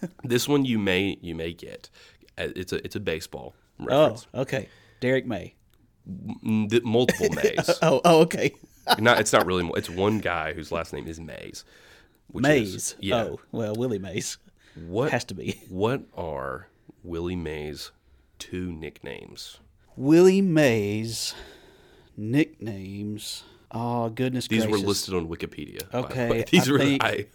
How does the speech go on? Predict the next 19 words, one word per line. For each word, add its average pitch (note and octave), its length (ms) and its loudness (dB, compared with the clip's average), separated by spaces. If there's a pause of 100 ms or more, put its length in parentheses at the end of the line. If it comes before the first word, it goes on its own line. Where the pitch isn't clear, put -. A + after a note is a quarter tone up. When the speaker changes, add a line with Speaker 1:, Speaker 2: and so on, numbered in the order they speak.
(760)
Speaker 2:
I D#2+ 80 0
would - 180 -6
not - 80 -8
Speaker 1:
I C3+ 140 0
Speaker 2:
have C#3 100 -2
known - 100 -6
Speaker 1:
think D#3+ 160 4
Speaker 2:
this - 60 -8
Speaker 1:
the C3+ 80 -4
Speaker 2:
at C#3 40 0
Speaker 1:
name C#3+ 200 0
Speaker 2:
all. C#3 60 -2
Speaker 1:
of B2 60 -8
his A#2+ 180 -4
biography A#2 720 -4
was G2 240 -10
one G#2+ 180 -6
of G2+ 200 -10
them. G2 260 -14